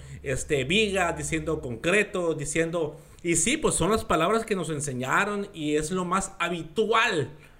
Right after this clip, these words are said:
para nosotros los arquitectos. Pero si tú le hablas así a tu público, a tus clientes con esos tecnicismos, pues primeramente puedes ver como, como bien mamón, primero. Este, segundo,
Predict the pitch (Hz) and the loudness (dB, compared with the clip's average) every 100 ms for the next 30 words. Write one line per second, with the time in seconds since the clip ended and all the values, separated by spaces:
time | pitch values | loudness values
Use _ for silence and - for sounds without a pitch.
0 | - - 160 151 151 143 - 185 196 185 | -20 -4 0 2 2 0 2 2 2 -2
1 | 147 151 147 135 180 196 - 156 - - | 0 -2 -4 -6 -2 -2 -2 -6 -6 -14
2 | - - - 175 175 180 151 - - - | -20 -20 -2 2 4 6 4 0 -12 -20
3 | - - - - 196 - 240 320 285 302 | -20 -20 -16 0 0 2 2 2 4 4
4 | 262 214 - 220 220 185 147 - 190 202 | 4 2 4 2 4 2 0 2 4 6
5 | 160 - 123 127 127 - - - 147 147 | 2 0 -6 -8 -10 -20 -20 -2 -2 0
6 | 147 - - 165 180 185 170 - 143 143 | -2 -4 0 2 2 0 -4 -4 -4 -4
7 | 147 208 - 151 139 135 123 151 151 185 | -6 -8 -4 -4 -2 -6 -4 -2 -2 -2
8 | 220 214 - - - - 240 - - 220 | -4 -8 -18 -20 -18 -8 -6 -2 0 2
9 | 294 349 349 349 208 247 262 247 254 262 | 2 2 0 0 0 4 4 4 0 0
10 | 240 202 165 135 - 143 131 143 175 180 | -2 0 -2 -4 -6 -6 -6 0 0 0
11 | 147 117 139 220 240 - 139 127 147 233 | -2 0 0 0 -4 -8 -6 -2 -2 -2
12 | - - - - 139 139 - 170 156 143 | -8 -18 -20 -12 -6 -4 -4 -2 -2 -2
13 | 147 165 147 170 185 202 185 | 0 2 2 0 0 0 -2